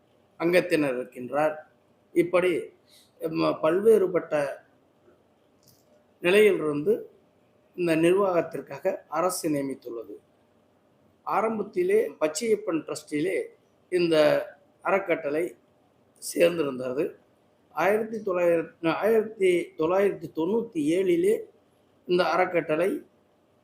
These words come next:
வழக்கு, அஹ், உயர்நீதிமன்றத்திலே வழக்கு தாக்கல் செய்து தனித்து பிரி-, அஹ், பிரித்து எடுக்கப்பட்டது. தொண்ணூத்தி ஏழுல இருந்து இது தனித்து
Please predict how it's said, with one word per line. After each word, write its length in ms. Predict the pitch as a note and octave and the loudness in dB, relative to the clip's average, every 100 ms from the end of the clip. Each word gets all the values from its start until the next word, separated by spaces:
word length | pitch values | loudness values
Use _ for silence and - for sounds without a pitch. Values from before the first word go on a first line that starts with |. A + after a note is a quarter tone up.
| _ - | _ -2
வழக்கு, 400 | E3+ G3+ G#3 F3+ | 2 4 2 -2
அஹ், 280 | F3+ E3 D#3+ E3 | 0 0 0 4
உயர்நீதிமன்றத்திலே 1000 | G3+ G#3 F#3 F3 E3 D#3+ E3 D#3 D3+ D3 - | 4 2 0 -2 0 -2 0 2 4 2 -2
வழக்கு 400 | C#3 E3+ F#3+ G#3 | 0 2 0 -4
தாக்கல் 400 | - D#3 D3 C3+ D3 | -4 -6 -6 -6 -4
செய்து 240 | C#3+ A3 - - - - - | 0 0 0 -8 -20 -20 -4
தனித்து 480 | E3+ F#3+ A3 G#3+ - | 0 2 0 -2 0
பிரி-, 240 | E3+ E3+ D#3 D#3 | 2 2 2 2
அஹ், 280 | D#3 D3+ | 2 2
பிரித்து 360 | - F#3+ - G3+ | -2 -6 -4 -2
எடுக்கப்பட்டது. 720 | D#3 D#3 C#3 B2+ - A#2 A#2 - _ _ _ _ _ _ _ | -2 -2 -8 -10 -8 -8 -10 -12 _ _ _ _ _ _ _
தொண்ணூத்தி 360 | - G3+ A#3 G#3 | 0 2 2 2
ஏழுல 280 | F#3+ E3+ E3 | 2 2 0
இருந்து 200 | D#3+ G#3 | 0 0
இது 160 | F3 | 0
தனித்து 640 | D#3+ D#3 F3+ F3+ F3 C3+ | -2 -2 -2 0 0 0